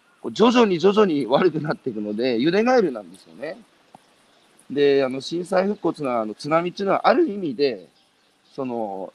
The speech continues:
やっぱり、あの、分かりやすかったからね。だけど今、日本全国、僕も四十七都道府県回ってきましたけど、津波は来てないまでも同じですよ。やっぱね、復興しなきゃいけないぐらい寂れてしまってる。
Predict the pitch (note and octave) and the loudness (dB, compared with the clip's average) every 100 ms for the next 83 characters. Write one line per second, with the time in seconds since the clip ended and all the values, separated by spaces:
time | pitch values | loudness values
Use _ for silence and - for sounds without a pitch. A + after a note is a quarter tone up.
0 | - C#3+ C#3 D3+ B2+ F#2+ - _ _ _ | -16 -6 0 2 2 -4 -12 _ _ _
1 | _ _ _ _ _ - - - - A#2 | _ _ _ _ _ -20 -20 -20 -8 -6
2 | A2+ A#2 D3+ F3+ G3+ A3 - D#3 - G#2+ | -4 -4 2 2 2 -2 -4 -8 -8 -16
3 | F2+ F#2+ A#2+ E3+ A3 - - - - - | -16 -16 -10 -8 -10 -20 -20 -20 -20 -20
4 | - - - F3 D3+ G#3+ G#3 C#3+ D#3+ F3 | -20 -8 -4 -2 -2 -2 0 0 -2 -4
5 | G3 C#3+ F3+ F#3+ E3 B2 A#2+ G#2+ C3 C3+ | -6 -4 -6 -2 -4 -2 -4 -4 -4 -4
6 | C#3+ F#3 D#3 C#3 C#3 C#3+ C#3+ A2 A2+ A2+ | -4 -4 -4 -6 -4 -4 -4 -4 -4 -4
7 | B2+ C3+ F#3 A3+ A#2 F#2+ C3 F#2 - _ | -6 -6 -8 -8 -8 -4 -4 -4 -10 _
8 | - _ _ _ - - - _ - C#3 | -20 _ _ _ -20 -20 -20 _ -8 0
9 | C#3+ C#3+ C#3 B2+ - F#3 E3 C3+ A#2+ D#3 | 0 2 0 -2 -2 0 0 2 2 2
10 | D3 G2+ G#2 B2 C3 C#3+ F3+ G#3 D#3 A#2 | 2 -2 -2 -2 -2 -2 -2 -2 2 2
11 | G#2+ G#2+ G#2 C3 B2 D#3+ D#3+ F3+ G3 F#3 | 2 -4 -4 -8 -2 2 2 2 -2 0
12 | B2+ C3+ C3+ C#3+ F3+ D3 - C#3 C3+ A#2+ | -2 -2 -2 -2 2 0 0 0 0 -2
13 | B2+ A#2+ B2+ B2+ C#3 D3+ | -8 -10 -10 -8 -4 -2